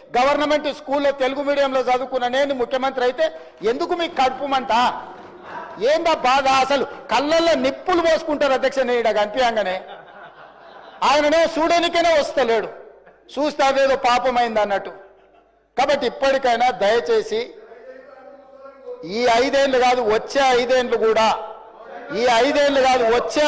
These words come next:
ఐదేండ్లు కూడా మేమే ఉంటాము. మీరు అక్కడ ఉండాలనుకుంటే సలహాలు ఇవ్వండి. పెద్దాయన మీకు కుర్చీ ఇయ్యడు, నేను మళ్ళా కూడా చెప్తున్నా. పెద్దాయన గురించి నీకు ఎంత తెలుసో తెలియదు, కానీ నాకు చాలా తెలుసు.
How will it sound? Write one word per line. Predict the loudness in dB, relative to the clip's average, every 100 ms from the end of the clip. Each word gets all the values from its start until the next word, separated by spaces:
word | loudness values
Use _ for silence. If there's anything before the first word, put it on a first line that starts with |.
| 4
ఐదేండ్లు | 2 2 2 2 2
కూడా | 4 4 4 2 -2 -6 -2
మేమే | 0 2 4 2 2 0
ఉంటాము. | 0 0 2 0 0 -4 -12 -14 -10 -4
మీరు | 0 0
అక్కడ | 0 0 0 0
ఉండాలనుకుంటే | 0 2 2 0 -2 -2 -2 0
సలహాలు | 0 2 2 2
ఇవ్వండి. | 2 0 2 0 -2 -6 -18 -20 -20 -20 _ _
పెద్దాయన | -2 -2 0 2 2 2
మీకు | 0 -2 -2
కుర్చీ | -4 -4 -2
ఇయ్యడు, | 0 2 2 -2 -4
నేను | -2 0
మళ్ళా | 0 2
కూడా | 0 0
చెప్తున్నా. | -2 0 -2 0 -4 -10 -20 -20 -20 -20 -20 -20 -8 -4
పెద్దాయన | -2 2 2 2 0
గురించి | -2 -2 -2
నీకు | 0 0
ఎంత | 0 0 0
తెలుసో | 0 0
తెలియదు, | 2 2 2
కానీ | 0 0
నాకు | 0 0
చాలా | 0 0 0
తెలుసు. | -2